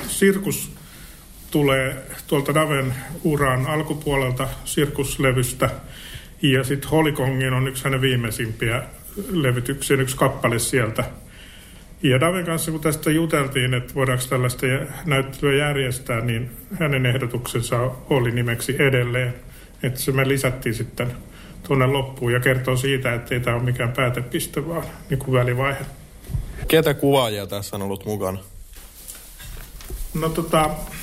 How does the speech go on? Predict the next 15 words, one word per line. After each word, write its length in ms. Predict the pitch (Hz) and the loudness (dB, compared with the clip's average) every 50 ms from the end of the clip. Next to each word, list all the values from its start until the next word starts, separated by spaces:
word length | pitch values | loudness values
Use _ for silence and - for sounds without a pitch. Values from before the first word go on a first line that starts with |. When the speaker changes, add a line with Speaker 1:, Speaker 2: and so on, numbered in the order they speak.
| - - - - | -12 -10 -4 0
Speaker 1:
meillä 240 | 165 165 160 165 160 | 2 2 4 4 2
on 320 | 165 160 160 160 156 156 - - - - - - - - - - - - | 2 0 0 -2 -4 -6 -8 -10 -12 -12 -12 -14 -14 -14 -14 -12 -8 0
kaiken 320 | - - - 285 180 156 | 2 2 4 4 2 0
kaikkiaan 580 | 143 143 143 143 147 - - 147 139 135 135 139 | 0 0 0 0 -2 0 2 2 2 2 0 0
varmaan 420 | 147 143 147 147 139 139 135 135 135 - - - - | -2 -2 -2 -2 -2 -2 -2 -4 -6 -8 -12 -8 -2
neljättä, 460 | 214 160 160 156 143 131 123 127 123 123 - | 0 2 2 2 2 0 -2 -2 -6 -4 0
yli 260 | - - 151 160 160 | 0 0 2 2 2
neljättäkymmeneltä 1080 | 151 139 135 131 120 113 - - 113 110 - 117 - 120 117 120 113 110 104 110 - - | 2 2 2 2 0 -2 -2 -2 0 0 0 0 -2 -2 0 0 0 -2 -2 -4 -4 -2
kuvaajalta 540 | - 139 123 123 120 113 110 107 113 120 127 127 - - - | 0 0 2 2 2 2 2 0 -2 -4 -6 -8 -8 -12 -10
kuvia 420 | - - 131 131 131 143 139 139 - - - - - - - - - - - | -4 -2 -2 0 0 0 -2 -2 -4 -8 -12 -14 -16 -16 -16 -18 -14 -6 -2
tässä. 440 | - 131 123 - - - 131 120 | 0 2 2 2 0 2 2 2
Et, 180 | 123 123 - - | 2 0 0 0
et, 180 | 156 147 - - | -2 -2 0 -2
tota, 420 | - 123 120 - - 123 117 120 127 - - - - - - - - - - - - - - - - - - - - - - 151 123 | 0 0 0 2 2 2 2 2 0 -4 -8 -14 -16 -16 -16 -14 -14 -14 -14 -14 -16 -16 -16 -16 -16 -16 -18 -18 -12 -4 0 2 4
mutta 760 | 131 135 131 123 - - - - - - 139 135 127 123 | 4 4 2 0 -4 -10 -10 -8 0 4 4 4 6 4